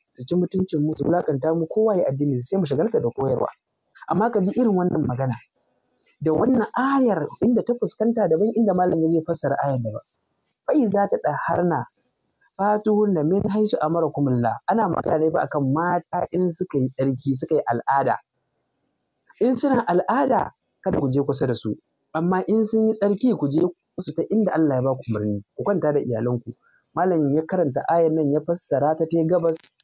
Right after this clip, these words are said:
fassarar shi kuma ta yamma. Yana saukewa ya ce, "Da wannan za ka gane. Gwamma Kirista da ƴar ɗariƙa." Gwamma Kirista da ƴan ɗariƙa. Domin za ka iya auren mace Kirista, amma ba za ka iya auren mace ƴar ɗariƙa ba.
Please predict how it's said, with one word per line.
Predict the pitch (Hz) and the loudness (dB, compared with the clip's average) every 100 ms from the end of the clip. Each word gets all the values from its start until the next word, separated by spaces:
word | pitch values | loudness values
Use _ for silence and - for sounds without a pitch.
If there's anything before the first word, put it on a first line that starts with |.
| _ | _
fassarar | - - 180 165 | -6 -2 -2 -2
shi | 120 | -2
kuma | 165 196 | -2 -2
ta | 202 | 0
yamma. | 202 160 127 117 - | 0 0 -2 -6 -4
Yana | 175 208 147 | 0 2 0
saukewa | 139 233 240 - 165 165 | 0 0 0 2 2 2
ya | |
ce, | 165 | 2
"Da | 135 | 2
wannan | 165 165 | 2 2
za | 139 | 0
ka | 135 123 | 0 0
gane. | 135 127 110 _ _ _ _ _ _ _ _ _ | 0 0 -4 _ _ _ _ _ _ _ _ _
Gwamma | 117 123 139 135 131 120 | -6 -2 0 2 0 0
Kirista | - 185 196 151 | -2 -2 0 -2
da | 127 | 0
ƴar | 147 143 | -2 -2
ɗariƙa." | 123 110 - 117 - _ _ _ _ _ _ _ _ _ _ _ _ - | -2 -2 -2 -6 -8 _ _ _ _ _ _ _ _ _ _ _ _ -12
Gwamma | 113 - 139 | -6 -2 -2
Kirista | 127 185 226 185 | 0 -2 -2 -2
da | 135 | 0
ƴan | - 151 | 0 -2
ɗariƙa. | - 123 - 107 - - | -2 -2 -2 -6 -10 -8
Domin | 127 165 | -2 0
za | 175 226 | 0 0
ka | 220 | 0
iya | 185 180 | 0 2
auren | 165 170 170 | 2 2 0
mace | 151 123 | -2 -4
Kirista, | 180 208 214 - 185 _ _ - | 0 0 0 -4 -4 _ _ -6
amma | 131 170 | 0 0
ba | 170 | 2
za | 147 165 | 0 0
ka | 147 | 0
iya | 151 - | 0 0
auren | 151 151 | 0 0
mace | 143 127 | 0 -2
ƴar | - - | -4 -2
ɗariƙa | 123 113 117 | -2 -2 -4
ba. | 95 | -6